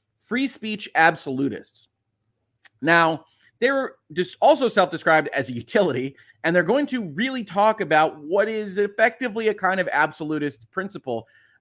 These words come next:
but they don't want to be called that. So they're struggling. You can feel them kind of scraping against being put into these various buckets because they view free speech absolutism as, uh,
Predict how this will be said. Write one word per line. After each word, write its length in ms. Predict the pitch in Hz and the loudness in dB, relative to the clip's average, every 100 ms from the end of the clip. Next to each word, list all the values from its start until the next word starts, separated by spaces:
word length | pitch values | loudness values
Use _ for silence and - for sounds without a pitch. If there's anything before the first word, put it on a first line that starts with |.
| 143 | -2
but 200 | 208 208 | 0 2
they 140 | 226 | 0
don't 280 | 190 220 247 | 2 0 2
want 160 | 254 226 | 0 -2
to 80 | |
be 140 | 214 196 | -4 -8
called 520 | - - 170 180 147 | -10 -4 2 2 2
that. 240 | 127 90 - | -2 -2 -8
So 160 | - 202 | -4 0
they're 160 | 202 | 2
struggling. 760 | 196 - - 208 220 180 139 131 | 0 -6 -10 -2 0 0 -4 -2
You 100 | 156 | -4
can 220 | 165 170 - _ - | -4 -10 -10 _ -12
feel 300 | 247 285 247 | -4 -2 2
them 340 | 196 180 175 - _ _ - | 2 2 -2 -10 _ _ -2
kind 240 | 196 196 | 0 2
of 160 | 180 180 _ _ _ | 0 -2 _ _ _
scraping 640 | - - 214 233 220 226 | -16 -4 -2 -2 -2 -4
against 580 | 190 160 180 175 165 - | -4 0 2 2 -2 -8
being 180 | 185 160 | -4 -4
put 260 | 147 185 - | -4 -8 -6
into 180 | 160 | -8
these 180 | 147 139 | -6 -6
various 360 | 123 143 135 123 | -2 -2 -2 -4
buckets 380 | - 170 151 - | -4 -4 -4 -8
because 400 | 135 151 147 123 | -10 -4 -4 -2
they 220 | 156 165 | -2 -2
view 420 | 151 170 165 131 101 - | -6 -6 -6 -8 -16 -12
free 160 | 196 | -10
speech 340 | 185 - 170 - | -8 -10 -10 -4
absolutism 1160 | 139 147 135 131 127 233 220 170 127 135 135 139 _ _ _ _ - | -2 -2 -4 -10 -6 -4 2 2 2 -2 -2 -6 _ _ _ _ 2
as, 640 | 147 143 139 139 135 120 - | 4 6 4 0 -6 -8 -4
uh, 440 | 123 117 113 110 | -2 0 -4 -8